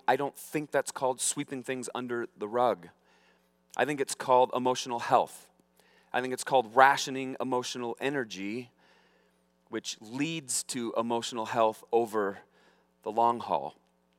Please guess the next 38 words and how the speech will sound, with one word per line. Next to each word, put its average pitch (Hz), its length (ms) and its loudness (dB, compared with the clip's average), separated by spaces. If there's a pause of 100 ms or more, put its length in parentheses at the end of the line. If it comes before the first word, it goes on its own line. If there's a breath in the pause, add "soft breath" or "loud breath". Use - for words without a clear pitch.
(320)
And 127 160 -4
quantifying 170 720 6
feelings 147 400 -2
for 123 140 0
a 123 40 2
whole 135 120 0
bunch 135 180 -4
of 127 80 -8
people 127 240 -6
is 104 140 -4
really, 123 240 -8
really 110 200 -6
difficult, 101 520 -4
especially 120 400 -6
if - 100 -12
you're 98 120 -6
a - 20 -6
male, 92 500 -6 (1120)
right? 123 240 -4 (400 soft breath)
Even 127 220 -6
talking 131 480 2
about 107 300 0
feelings, 92 640 -10 (480)
let 123 120 2
alone 135 320 0
quantifying 110 880 2
feelings, 104 380 -8
can 120 120 -8
be 113 180 -2
a 104 60 0
very, 131 380 2
very 117 240 -2
difficult 113 500 -8
thing. 110 300 -6 (380 loud breath)
We 151 180 -4
feel 165 380 0
very 139 320 6
often 127 340 6